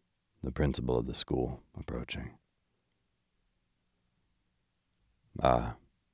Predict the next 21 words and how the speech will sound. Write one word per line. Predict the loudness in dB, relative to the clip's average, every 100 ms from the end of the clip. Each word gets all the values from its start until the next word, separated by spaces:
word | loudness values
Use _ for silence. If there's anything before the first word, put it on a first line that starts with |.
| _ 2
here | 4
you | 6 4
are, | 2 -2 -6
Mister | -6 -2 0
Laudier," | 4 2 0 -4 -8 -10 -4
he | -2
greeted. | -2 -2 -4 -8 -12 _ _ _ _ _ _ _ _ _ _ _ -8
"I | -6
trust | 0 0 0
that | 0
I | 2
did | 2 0
not | 0 0
keep | -2 0
you | 0
waiting." | 2 2 0 -8 -12 _ _ _ _ _ _ _ _ _ _ _ _ _ _ _ _ _ _ _ _ _ _ _
Then | 0 0
he |
saw | 0 2 2
me. | 0 -6 -10 _ _ _ _ _ _ _ _ _ _ _ _ _ _ _ _ _ _ _
"Why, | 2 2 2